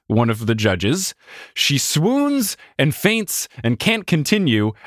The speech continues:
And as she's being helped away, she says, "You've gotta smell this contest to believe it. I should have brought a gas mask." <laughs> So very intense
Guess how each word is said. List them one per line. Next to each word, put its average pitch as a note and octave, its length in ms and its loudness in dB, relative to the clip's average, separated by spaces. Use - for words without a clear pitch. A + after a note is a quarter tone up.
And D3 220 0
as A3 180 2
she's C4 180 0
being A3 200 -2
helped F3+ 380 0
away, E3+ 540 2
she - 180 -2
says, D3 260 0
"You've B2+ 140 -2
gotta F3+ 180 2
smell E3 420 0
this A#3 180 -4
contest G#3+ 520 0
to F3+ 100 2
believe D#3 340 0
it. A2+ 200 -4
I A2 60 2
should G#3+ 240 2
have C#3 140 -2
brought E3+ 240 2
a F#3 40 -2
gas D3 440 0
mask." - 480 -4
<laughs> - 600 -8
So C3+ 160 2
very F#3 340 2
intense F3 520 0